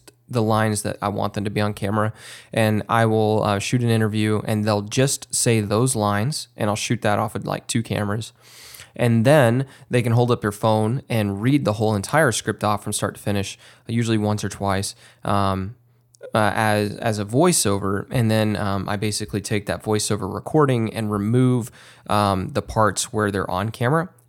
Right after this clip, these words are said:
Um, and put those in the voi-, with the voiceover. So basically, when you look at the timeline,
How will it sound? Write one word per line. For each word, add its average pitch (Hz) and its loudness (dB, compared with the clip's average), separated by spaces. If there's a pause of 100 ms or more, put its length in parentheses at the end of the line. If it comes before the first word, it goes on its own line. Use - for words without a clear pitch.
Um, 104 2
and 101 -2
put - -4
those 104 0
in 101 -2
the 98 -6
voi-, 104 -2
with 110 -4
the 113 -10
voiceover. 101 -2
So 101 0 (300)
basically, 131 2
when 104 -2
you 104 0
look 107 -2
at 101 -8
the - -14
timeline, 104 -4